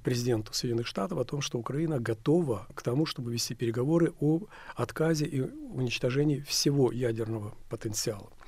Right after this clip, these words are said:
Девяносто второй год был очень важен с точки зрения начала переговоров о будущем самого сложного компонента ядерного арсенала — межконтинентальных баллистических ракет,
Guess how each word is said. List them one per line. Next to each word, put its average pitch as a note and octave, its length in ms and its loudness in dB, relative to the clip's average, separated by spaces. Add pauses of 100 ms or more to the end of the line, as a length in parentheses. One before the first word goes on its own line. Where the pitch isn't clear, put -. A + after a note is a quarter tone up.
(140)
Девяносто D3+ 340 6
второй D3+ 220 6
год D#3 180 4
был D3 240 4
очень D3 320 8
важен C3+ 480 4
с - 100 -6
точки B2+ 280 0
зрения C#3+ 400 4
начала C3+ 360 2
переговоров C3+ 580 2 (140)
о B2+ 180 0
будущем D3 600 2 (280)
самого E3+ 440 8
сложного A#2+ 640 8
компонента C3 600 4
ядерного A#2 420 2
арсенала — D3+ 480 2 (100)
межконтинентальных C#3 680 0
баллистических A#2 560 -4
ракет, - 400 -8